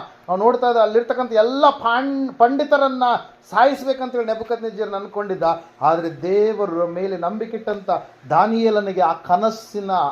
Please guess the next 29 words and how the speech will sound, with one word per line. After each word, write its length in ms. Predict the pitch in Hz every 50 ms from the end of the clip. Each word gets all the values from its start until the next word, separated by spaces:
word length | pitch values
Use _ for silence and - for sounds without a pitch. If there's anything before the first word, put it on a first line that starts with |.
| - - -
ಅರ್ಥ, 320 | 160 190 190 - - -
ದರ್ಶನ 460 | 196 175 170 175 180 180 - 208 190
ಎಲ್ಲವೂ 360 | 180 180 185 196 208 202 190
ಕೂಡ 200 | 185 185 190 180
ದೇವರು 320 | 180 151 170 180 185 175 180
ಏನ್ 120 | 180 175
ಮಾಡಿದ? 240 | 175 170 165 160 160 160 156 156 - - - - - - 135
ಒದಗಿಸಿಕೊಟ್ಟ 600 | 147 151 170 165 165 156 - - - 156 143 151
ಪ್ರಿಯರೇ. 280 | 147 - 151 147 160
ಅದಕ್ಕಾಗಿ 360 | 170 202 208 214 214 208 202
ಇವತ್ತಿನ 240 | 208 202 190 185 190
ದಿವಸ 200 | 202 202 190 202
ನಾವು 180 | 190 185 180 180
ನೋಡ್ತಾ 340 | 190 202 208 202 214 208 208
ಇದ್ದೇವೆ, 560 | 196 170 160 156 165 160 - - - - - -
ಇವತ್ತು 260 | 180 190 180 - 185
ನಾವು 200 | 180 175 180 175
ನಂಬುವಂಥವ್ರಾಗೋಣ. 880 | 160 160 190 190 185 190 180 180 180 175 160 151 156 156 143 143 143 135 131 135 135
ಧೃತಿಗೆಡುವಂಥದ್ದು 920 | 190 240 233 262 269 214 262 269 262 269 262 269 262 262 247 240 240 233
ಬೇಡ, 220 | 196 190 196 190 175
ಧೈರ್ಯ 520 | 165 - - 202 220 254 285 277 285 285
ಕಳೆದುಕೊಳ್ಳುವಂಥದ್ದು 960 | 285 277 269 269 269 254 269 269 262 254 254 247 240 240 240 240 233 220 220 214
ಬೇಡ. 280 | 196 208 214 208 202 175 - - - - - - 139 127 143
ಜೀವನ 280 | 190 233 247 254 247 247
ಇನ್ನೂ 320 | 240 233 240 254 262 269
ಎಲ್ಲಿಯವರೆಗಿದೆ 1200 | 254 240 233 247 254 262 269 277 285 294 294 285 294 285 285 277 269 269 247 247 202 - - - - -
ಅಲ್ಲಿಯವರೆಗೆ 640 | - 185 214 240 247 262 269 262 262 254 254 233 240
ನಾವೇನ್ 360 | 226 220 220 214 208 214 214
ಮಾಡೋಣ? 300 | 214 208 208 196 185